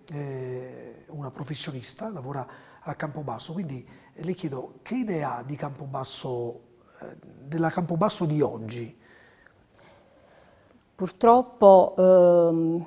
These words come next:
Speaker 2: io penso che ci siano state delle politiche sbagliate.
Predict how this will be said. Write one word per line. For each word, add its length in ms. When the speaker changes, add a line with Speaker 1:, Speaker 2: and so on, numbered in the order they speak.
Speaker 2:
io 120
penso 380
che 160
ci 100
siano 280
state 360
delle 220
politiche 520
sbagliate. 1000